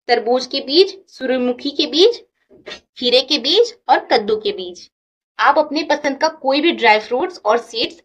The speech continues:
ऐड कर सकते हैं इसमें। और अगर आप चाहें तो थोड़ा सा फ्रेश कोकोनट भी ऐड कर सकते हैं।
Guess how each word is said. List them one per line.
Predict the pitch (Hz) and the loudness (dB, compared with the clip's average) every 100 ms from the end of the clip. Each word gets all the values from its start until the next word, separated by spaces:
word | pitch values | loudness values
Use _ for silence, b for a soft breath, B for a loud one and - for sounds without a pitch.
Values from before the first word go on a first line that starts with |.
| 208 | 0
ऐड | 202 196 | 0 0
कर | 233 | -4
सकते | 220 233 - | -4 -6 -6
हैं | 233 | -6
इसमें। | 233 262 - _ _ _ _ _ _ _ 240 | -4 -4 -6 _ _ _ _ _ _ _ 4
और | 254 | 4
अगर | 247 330 | 4 2
आप | - 240 240 | 2 0 0
चाहें | - 220 226 | -2 0 0
तो | 233 294 | 0 -2
थोड़ा | 240 214 | 0 2
सा | 214 277 | 4 2
फ्रेश | - 240 302 | 2 0 0
कोकोनट | - 226 240 220 208 | 2 2 4 2 0
भी | 196 185 202 | -2 -2 0
ऐड | 190 190 | 0 0
कर | 196 | -2
सकते | 202 208 220 | -2 -4 -4
हैं। | 359 | -4